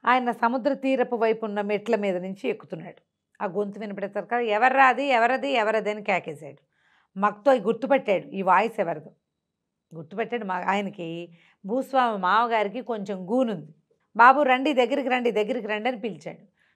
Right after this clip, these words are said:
చెట్టు కొసన కట్టేసి ఉన్నటువంటి వీడిని చూశాడు ఆయన.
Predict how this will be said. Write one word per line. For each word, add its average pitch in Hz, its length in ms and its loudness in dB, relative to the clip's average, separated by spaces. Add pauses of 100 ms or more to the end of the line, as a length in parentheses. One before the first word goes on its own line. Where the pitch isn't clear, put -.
(140)
చెట్టు 277 260 2
కొసన 262 360 4
కట్టేసి 233 480 2
ఉన్నటువంటి 196 520 -4
వీడిని 190 360 -6
చూశాడు 160 300 -10
ఆయన. 165 160 -20